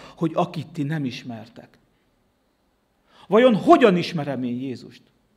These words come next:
Amikor beszélgettünk ma a halottak feltámadása kapcsán,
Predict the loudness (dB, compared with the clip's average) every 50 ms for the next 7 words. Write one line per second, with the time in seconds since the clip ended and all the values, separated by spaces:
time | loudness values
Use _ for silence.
0 | _ _ _ _ _ _ _ _ _ _ _ _ _ _ _ _ _ _ -10 -6
1 | -4 -4 -4 -4 -4 -2 0 0 0 -2 -4 -10 -16 -20 _ _ _ _ _ _
2 | _ _ _ _ _ _ _ _ -8 -8 -6 -4 -2 -2 -2 -2 -2 -4 -6 -8
3 | -10 -12 -12 -12 -10 -8 -6 -6 -6 -6 -10 -14 -20 -20 _ _ _ _ _ _
4 | _ _ _ -14 -12 -12 -12 -12 -14 -16 _ _ _ _ _ -8 -6 -4 -4 -4
5 | -6 -6 -8 -10 -10 -12 -16 -20 _ _ _ _ _ _ _ _ _ _ _ -6
6 | -6 -6 -6 -6 -8 -10 -8 -8 -8 -8 -8 -8 -10 -10 -12 -16 -12 -8 -8 -8
7 | -8 -10 -16 -16 -14 -14 -12 -14 -14 -16